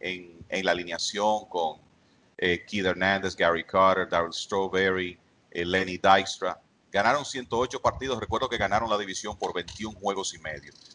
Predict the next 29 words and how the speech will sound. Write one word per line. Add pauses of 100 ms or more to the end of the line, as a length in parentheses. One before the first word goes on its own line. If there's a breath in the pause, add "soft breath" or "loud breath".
(140)
Pasearon
la
distancia,
esa
fue
la
realidad. (380 soft breath)
Los
Medias
Rojas
de
Boston, (1300)
eh,
yo
te
diría
que (720)
hasta
cierto
punto
de
manera
inesperada,
ganaron
su
división (640)
en
la
Liga